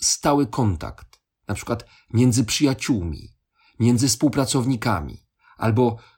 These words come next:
członkami jednej rodziny. Świat południa U S A, a szerzej cały kraj, znalazł się według niej w takim punkcie cywilizacyjnego rozwoju, w którym utrzymanie tradycyjnych form życia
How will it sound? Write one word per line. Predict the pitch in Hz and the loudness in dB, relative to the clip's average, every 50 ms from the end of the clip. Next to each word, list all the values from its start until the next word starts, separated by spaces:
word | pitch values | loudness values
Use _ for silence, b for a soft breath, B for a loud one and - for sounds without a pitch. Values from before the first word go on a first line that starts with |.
| B B | B B
członkami | - - 131 127 123 107 135 131 131 131 120 | -6 0 2 2 2 2 2 2 2 2 4
jednej | 117 123 107 107 120 117 | 2 2 2 2 0 2
rodziny. | 110 110 104 98 104 104 - 104 101 104 - _ _ _ _ _ _ _ _ _ _ _ _ _ _ _ b b b b b b | 2 0 0 -2 -6 -12 -12 -14 -16 -16 -20 _ _ _ _ _ _ _ _ _ _ _ _ _ _ _ b b b b b b
Świat | - - - 156 170 170 - | -8 -4 -2 0 -2 -2 -4
południa | - - 147 135 156 180 151 151 160 139 117 - - | -2 0 2 2 2 0 0 0 -2 -2 -2 -2 -2
U | 127 117 110 | 0 0 0
S | 98 85 - - - | 0 -2 -4 -8 -6
A, | - 123 101 78 76 101 - _ _ _ | -6 -4 -4 -6 -8 -10 -14 _ _ _
a | - 110 | -8 -6
szerzej | - 147 135 117 120 104 - - _ _ | -4 -2 -2 -2 -2 -4 -6 -10 _ _
cały | - - 131 127 147 165 151 | -6 0 0 2 2 2 0
kraj, | - - 135 95 - 50 - 95 110 - _ _ _ _ _ _ _ _ _ | 0 -2 -4 -4 -4 -6 -12 -16 -18 -20 _ _ _ _ _ _ _ _ _
znalazł | - 98 101 135 139 147 160 151 165 156 | -6 -2 0 2 4 4 2 2 -2 -4
się | 147 - 170 160 151 143 - - - | -2 -2 0 0 0 -2 -4 -8 -4
według | 120 131 117 131 113 104 - | -2 -2 0 0 -4 0 0
niej | 156 156 151 147 B B B B | 0 0 0 -2 B B B B
w | - - - | -18 -12 -4
takim | - 151 143 - - 170 139 | -4 -4 -4 -2 -2 -2 -2
punkcie | 107 - 180 170 143 - - - 123 | -2 -2 -2 -2 -2 -4 -4 -4 -4
cywilizacyjnego | 107 - 120 107 117 117 123 117 104 123 113 117 - 113 107 135 156 147 143 | -2 -2 -2 -2 -2 -2 -2 -2 0 -2 -2 0 -2 0 0 0 0 0 0
rozwoju, | 127 117 95 92 92 104 98 92 92 98 131 165 202 214 _ _ _ B B B B B B | -2 -2 -2 -2 -2 -2 -2 -2 -4 -6 -8 -10 -10 -12 _ _ _ B B B B B B
w | B - | B -12
którym | - - 151 143 139 135 131 b b b b b b _ | 0 2 2 4 4 0 -4 b b b b b b _
utrzymanie | 165 135 - - - - 127 120 131 143 165 190 180 160 | -4 -2 0 0 0 0 2 2 2 0 0 0 -2 -4
tradycyjnych | - - 131 117 123 117 113 - 175 190 180 156 123 110 | -2 -4 -2 -2 -2 -2 0 -2 -4 -2 -2 -4 -4 -2
form | - 151 135 120 107 | -2 -2 -2 -2 -2
życia | 98 104 139 139 - 190 170 170 | -2 -4 -4 -4 -4 -6 -6 -8